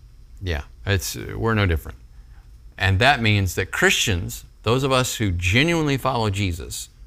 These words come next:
need to be like these first century Christians. Listen to what Barclay observes, uh, about this, uh, this issue,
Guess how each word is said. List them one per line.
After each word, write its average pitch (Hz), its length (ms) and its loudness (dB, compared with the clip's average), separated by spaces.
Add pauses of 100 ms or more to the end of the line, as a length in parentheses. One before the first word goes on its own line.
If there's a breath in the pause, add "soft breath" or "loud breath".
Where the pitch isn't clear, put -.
(440 soft breath)
need 120 380 4
to 120 120 2
be 135 320 6
like 113 320 4
these 117 240 2
first 104 320 -2
century 90 400 -4
Christians. - 680 -8 (680 soft breath)
Listen 135 280 0
to 120 140 4
what 104 240 4
Barclay 104 420 4
observes, 82 640 0 (1120)
uh, 92 380 4
about 92 420 2
this, - 460 -4
uh, 85 300 -6 (140)
this 95 280 0
issue, 87 420 -2